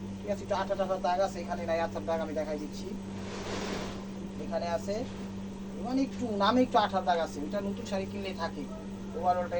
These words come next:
এটা, ব্লাউজটা দেখো, এটাও সাতশো টাকা। লাস্ট আরেকটা শাড়ি দেখাই দিচ্ছি, দেখেন, আর দুইটা শাড়ি দেখাম। এটা একটা, আরও তো আছে, এই যে কস্তা তৈরি করছে। এগুলো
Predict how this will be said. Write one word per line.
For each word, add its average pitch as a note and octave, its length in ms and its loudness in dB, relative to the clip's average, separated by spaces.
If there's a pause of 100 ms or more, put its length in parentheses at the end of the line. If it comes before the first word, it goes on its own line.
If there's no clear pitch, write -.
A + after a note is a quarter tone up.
এটা, C#3+ 120 -2 (100)
ব্লাউজটা E3 320 0
দেখো, D3 160 -2 (460)
এটাও G3 280 0
সাতশো F#3 300 -2
টাকা। D#3+ 200 2
লাস্ট G3 200 -2
আরেকটা G3+ 260 -2
শাড়ি F#3+ 180 -2
দেখাই F3+ 260 -2
দিচ্ছি, F#3+ 260 -4 (880)
দেখেন, G3 220 -6 (2750)
আর - 140 -6
দুইটা G3 280 0
শাড়ি E3+ 220 4
দেখাম। - 200 0 (920)
এটা F3 180 0
একটা, - 240 -4
আরও E3+ 160 0
তো F#3 40 -2 (100)
আছে, - 160 -6
এই D3+ 60 -6
যে - 140 -6
কস্তা - 240 -4 (100)
তৈরি C#3+ 240 -2
করছে। - 200 -4 (880)
এগুলো E3 180 -2